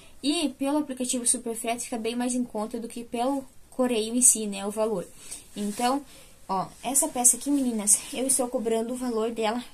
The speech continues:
de cento e cinquenta reais, tá? A medida dela ficou um metro e nove, se não me engano, um metro e dez.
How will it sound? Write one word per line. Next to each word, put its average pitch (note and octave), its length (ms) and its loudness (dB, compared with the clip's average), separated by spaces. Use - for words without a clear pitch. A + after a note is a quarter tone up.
de C4+ 380 -2
cento B3 480 8
e - 20 2
cinquenta B3 400 -2
reais, G3 320 2
tá? G#3 240 -2
A A#3 100 -2
medida A#3+ 480 -2
dela A3 360 0
ficou B3 280 -4
um D#4+ 160 -2
metro A3+ 540 -2
e B3 120 0
nove, A#3 420 2
se A#3+ 120 2
não A3+ 80 -4
me G#3+ 100 -2
engano, G#3+ 240 -2
um - 20 -6
metro A3 300 -6
e - 20 -4
dez. G3+ 380 -4